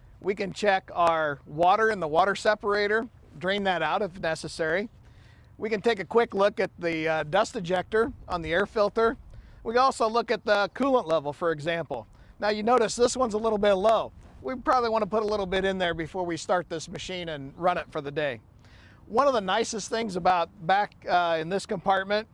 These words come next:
is not only can you find this in your operation and maintenance manual, but this sticker details every lubrication point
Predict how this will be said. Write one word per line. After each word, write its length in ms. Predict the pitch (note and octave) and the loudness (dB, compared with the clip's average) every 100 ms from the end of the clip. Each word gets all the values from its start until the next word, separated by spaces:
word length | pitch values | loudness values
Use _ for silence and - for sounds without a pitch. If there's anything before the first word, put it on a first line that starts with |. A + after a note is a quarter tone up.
| - - - - | -20 -20 -20 -8
is 220 | G#3 F#3 | -6 -4
not 220 | E3+ B3 | 0 2
only 200 | C4+ C4+ | 2 2
can 180 | A#3+ A3+ | 0 -2
you 100 | G#3 | -4
find 280 | - A3 A#3 | -2 -2 0
this 180 | A3 - | -4 -4
in 100 | G3 | -4
your 100 | F3+ | 0
operation 480 | G3 G3 G3 G3+ G#3 | 0 0 -2 -2 -6
and 120 | D#3+ | -6
maintenance 380 | F3 F#3+ G#3 G#3+ | -6 -6 -8 -6
manual, 500 | G#3 G#3 G#3+ A3+ - - - - - - | -4 0 2 0 -2 -20 -20 -20 -14 -6
but 160 | F#3+ | 2
this 160 | B3 B3 | 2 2
sticker 420 | - B3+ B3 F#3+ | 0 0 0 -4
details 840 | D3 A3+ A#3+ A3+ F3 D#3+ E3+ - - - - - - | -2 -4 -4 -4 -2 0 -2 -6 -18 -20 -20 -20 -4
every 340 | A3 A#3 C4+ | -4 -2 -2
lubrication 760 | A3+ A#3+ A3+ G#3+ B3 A#3 A3 E3+ | 0 0 0 2 0 0 -4 -4
point 360 | E3+ D#3 F3 | -6 -6 -8